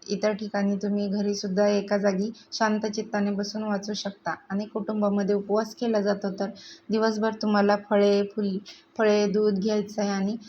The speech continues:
या उपवासाला तिखट मीठ खात नाही तर तुम्ही तुमच्या पद्धतीनुसार, अ, पूजा करून एक वेळचं जेवण घेऊन तुम्ही उपवास सोडू शकता. अशी आहे शेवटच्या श्रावणी सोमवाराची माहिती.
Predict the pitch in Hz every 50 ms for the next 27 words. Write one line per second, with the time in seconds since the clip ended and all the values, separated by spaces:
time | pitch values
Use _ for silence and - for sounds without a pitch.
0 | - - - _ - 226 220 214 208 208 202 202 202 - 208 202 202 196 202 208
1 | - 214 214 208 220 214 214 208 208 - - - 208 202 202 208 202 196 196 202
2 | - 214 - - 226 208 214 214 202 208 208 202 202 - 202 202 - 202 180 196
3 | 196 196 - 202 202 202 202 202 - - 220 254 262 - - - - - - -
4 | - - _ _ _ _ _ _ _ _ - - 208 202 196 190 190 196 196 -
5 | 220 214 202 233 233 226 - 214 208 202 208 220 - _ _ _ _ - - -
6 | - _ _ _ _ - - 214 214 208 - - 233 226 226 226 - 233 214 214
7 | 214 214 202 202 208 214 214 202 214 214 208 202 214 220 220 208 196 202 202 208
8 | 208 196 196 - 190 202 202 - - - 214 196 190 202 196 - 208 196 - -
9 | - 190 190 220 214 208 214 - - 233 240 247 233 220 214 214 220 - - 220
10 | 202 185 196 196 196 - 208 208 - - 220 196 185 185 190 202 196 - 196 190
11 | 185 180 175 175 180 180 - - 208 208 208 202 190 196 - 208